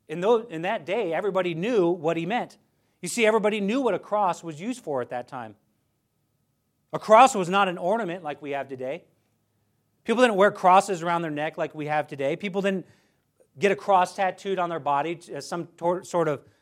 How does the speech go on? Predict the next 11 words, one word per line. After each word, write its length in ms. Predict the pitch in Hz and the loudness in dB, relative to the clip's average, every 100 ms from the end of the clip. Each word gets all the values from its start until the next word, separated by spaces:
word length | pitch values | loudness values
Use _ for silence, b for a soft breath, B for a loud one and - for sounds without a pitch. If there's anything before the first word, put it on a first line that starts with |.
| b b | b b
Christian 300 | 208 208 175 | -6 -4 -6
testimony. 680 | 190 160 - 160 147 202 - _ _ _ _ | -2 -2 -4 -4 -4 -6 -14 _ _ _ _
The 80 | 170 | 0
cross 340 | - 233 285 | 8 10 10
at 120 | 226 | 6
that 240 | 190 240 240 | 4 4 2
time 360 | 170 202 202 | 0 0 2
was 180 | 180 165 | 0 -2
a 60 | 160 | -4
torture 440 | - 214 220 170 | -8 -10 -8 -10
instrument. 460 | 139 - 139 123 | -12 -12 -10 -10